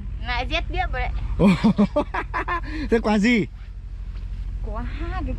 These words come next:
Speaker 1: con này, nó lạ lắm.
Speaker 2: Lạ lắm. Ờ, ờ, ờ. Nghe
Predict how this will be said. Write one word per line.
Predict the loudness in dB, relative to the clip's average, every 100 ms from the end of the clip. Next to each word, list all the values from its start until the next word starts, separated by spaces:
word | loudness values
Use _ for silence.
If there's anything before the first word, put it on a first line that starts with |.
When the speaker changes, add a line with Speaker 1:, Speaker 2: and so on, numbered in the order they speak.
| -2
Speaker 1:
con | -2
này, | -2 -2 -2 0
nó | 0 0
lạ | 0 0
lắm. | -2 -2 -2 2
Speaker 2:
Lạ | 2 4
lắm. | 0 -2 -4 -8 -6 -6 -2
Ờ, | 0
ờ, | 2 2
ờ. | 2 0 -4 -4 -4 -4 -2 0 4
Nghe | 6 6